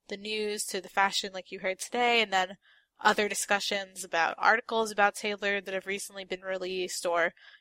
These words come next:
discussions about past albums or milestones or what we think Taylor will be doing coming up next.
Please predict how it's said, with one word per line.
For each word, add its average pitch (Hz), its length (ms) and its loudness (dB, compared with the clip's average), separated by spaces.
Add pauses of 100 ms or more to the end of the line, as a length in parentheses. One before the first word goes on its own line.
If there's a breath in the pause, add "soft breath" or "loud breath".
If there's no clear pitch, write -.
discussions 190 600 -2
about 175 400 2 (100)
past 185 400 4
albums 202 800 0
or 180 180 -4
milestones 190 880 -2
or 185 80 -6
what 185 180 -6
we 185 80 -8
think 190 280 -10
Taylor 196 280 -6
will 185 160 -2
be 185 140 -8
doing 185 300 -6
coming 196 320 -8
up 175 120 -2
next. - 440 -2